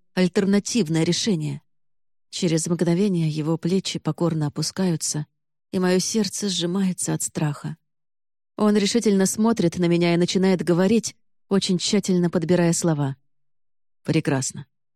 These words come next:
Я собираюсь сказать тебе четыре абсолютные истины, Кейт. Ты должна пообещать, что поверишь мне". Его глаза впиваются в мои.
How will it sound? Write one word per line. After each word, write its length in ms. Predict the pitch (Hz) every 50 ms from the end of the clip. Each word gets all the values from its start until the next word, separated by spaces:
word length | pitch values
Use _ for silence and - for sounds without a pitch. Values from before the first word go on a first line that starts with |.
| _ _ _ _ _ -
Я 340 | - 151 160 156 151 151
собираюсь 480 | 139 - - - 156 165 180 175 165 160
сказать 360 | - - 160 156 160 175 160
тебе 460 | - - 156 139 151 151 151 147 147 -
четыре 520 | - - 175 - - 180 180 170 175 165
абсолютные 640 | 156 - - 175 156 165 175 - 180 165 165 165 -
истины, 520 | - - 160 143 - - - 139 135 139
Кейт. 380 | - - 127 127 123 - - - _ _ _ _ _ _ _ _ _ _ _ _
Ты 240 | - - 147 143 147
должна 420 | 139 156 156 156 151 156 165 165 160
пообещать, 540 | - 156 151 139 160 - - 165 175 170
что 260 | - - - 147 143 135
поверишь 540 | - 151 147 135 127 - - - - -
мне". 220 | 143 147 143 143 - _ _ _ _ _ _ _ _ _ _ _ _ _ _ _
Его 220 | - 170 156 160 165
глаза 380 | 151 165 160 156 151 165 190
впиваются 600 | 190 - - 190 151 156 151 156 151 - - 165
в 60 | 160 165
мои. 360 | 160 151 151 139 131 135